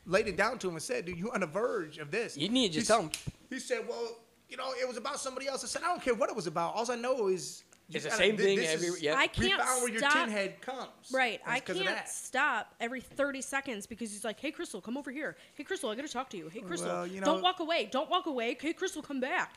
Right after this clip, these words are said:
Speaker 1: you know,
Speaker 3: I
Speaker 1: before
Speaker 3: don't
Speaker 1: that, because now
Speaker 3: have
Speaker 1: we're,
Speaker 3: time
Speaker 1: now
Speaker 3: for
Speaker 1: you're
Speaker 3: this.
Speaker 1: friends, like, more friends with him, and that's why he's trying to bullshit with you.
Speaker 2: Yeah, and he
Speaker 1: That's
Speaker 2: doesn't
Speaker 1: what
Speaker 2: understand
Speaker 3: But he doesn't
Speaker 2: that.
Speaker 3: understand that I'm working.
Speaker 2: Nah.
Speaker 3: And I'm working.
Speaker 2: Yeah.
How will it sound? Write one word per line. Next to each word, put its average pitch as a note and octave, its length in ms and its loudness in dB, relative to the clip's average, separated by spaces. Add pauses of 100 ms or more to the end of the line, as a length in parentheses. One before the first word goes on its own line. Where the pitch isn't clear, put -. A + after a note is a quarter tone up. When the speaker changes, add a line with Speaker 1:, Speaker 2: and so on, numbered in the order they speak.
(120)
Speaker 1:
you G3+ 100 -8
know, A#3+ 80 -8
Speaker 3:
I - 20 -10
Speaker 1:
before G#3 220 -4
Speaker 3:
don't C4+ 120 2
Speaker 1:
that, B3 140 0
because C4 220 0
now D#4+ 100 4
Speaker 3:
have A#3 140 0
Speaker 1:
we're, G#3+ 120 2
Speaker 3:
time D4 180 -2
Speaker 1:
now G4 100 0
Speaker 3:
for G#3+ 60 -2
Speaker 1:
you're G3+ 100 -2
Speaker 3:
this. E3+ 120 -6
Speaker 1:
friends, F#3+ 640 -6
like, E3 180 -4
more F#3 160 -4
friends G#3 340 -6
with D#3+ 100 -10
him, D3+ 120 -10
and D3+ 100 -10
that's F3 300 -4
why E3+ 220 -6
he's F3 100 -8
trying E3+ 140 -4
to D3+ 60 -8
bullshit D#3+ 480 -8
with - 140 -10
you. B2+ 100 -10 (140)
Speaker 2:
Yeah, C3 360 4 (160)
and D3 120 2
he F#3+ 60 8
Speaker 1:
That's F3 180 10
Speaker 2:
doesn't F3 80 6
Speaker 1:
what D#3+ 60 6
Speaker 2:
understand D#3 240 6
Speaker 3:
But E3+ 60 10
he E3+ 60 10
doesn't - 260 6
Speaker 2:
that. - 60 4
Speaker 3:
understand C#4 400 0
that A3+ 60 -2
I'm G3+ 160 -4
working. G#3+ 440 -4
Speaker 2:
Nah. B2+ 300 -6 (180)
Speaker 3:
And F#3+ 140 -4
I'm F3 120 -4
working. E3 480 -8 (1300)
Speaker 2:
Yeah. A2 140 -10